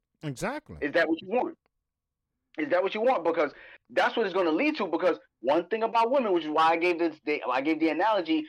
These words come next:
Speaker 2: on when you let, when you let, when Russell let Ciara do this. Well, not, not only that, Russell let Ciara do a bunch of things. That's, that's where the twerking came about. But see how Russell let Ciara do one thing, and look what happened. See, tha-, that's actually an example. Russell ain't saying nothing about the twerking,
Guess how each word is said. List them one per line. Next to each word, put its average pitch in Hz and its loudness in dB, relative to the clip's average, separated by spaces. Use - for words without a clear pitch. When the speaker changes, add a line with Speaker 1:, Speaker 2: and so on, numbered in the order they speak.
Speaker 2:
on 131 0
when 139 -2
you 165 0
let, 165 2
when 147 -2
you 165 4
let, 160 4
when 135 -2
Russell 160 2
let 165 2
Ciara 170 4
do 160 2
this. 202 2
Well, 151 0
not, 202 2
not 220 4
only 175 4
that, 135 2
Russell 180 0
let 160 0
Ciara 156 2
do 139 -2
a 135 2
bunch 165 0
of 127 -12
things. 127 -4
That's, 135 0
that's 147 -2
where 143 2
the 123 2
twerking 139 0
came 117 -4
about. 110 0
But 139 2
see 208 0
how 185 4
Russell 190 2
let 165 4
Ciara 180 4
do 170 6
one 196 4
thing, 220 2
and 151 4
look 185 4
what 190 4
happened. - -4
See, - -8
tha-, - -4
that's 247 0
actually 269 2
an 226 2
example. 220 0
Russell 220 0
ain't 202 -2
saying 208 2
nothing 202 0
about 202 0
the 190 0
twerking, 247 2